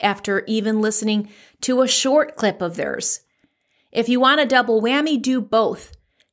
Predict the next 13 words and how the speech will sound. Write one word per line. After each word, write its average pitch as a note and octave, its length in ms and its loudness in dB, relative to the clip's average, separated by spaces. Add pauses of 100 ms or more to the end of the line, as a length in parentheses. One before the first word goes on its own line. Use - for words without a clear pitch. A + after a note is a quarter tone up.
Get A3+ 240 2
motivated C#4 680 0
by A3 160 0
one G#3 180 -2
of G3 60 -4
your F3 100 -6
favorites D4+ 680 -2 (340)
and G#3+ 160 2
then G#3 160 2
self-generate C4 920 0
your G#3 200 -2
own B3+ 260 2
positive A3 540 -2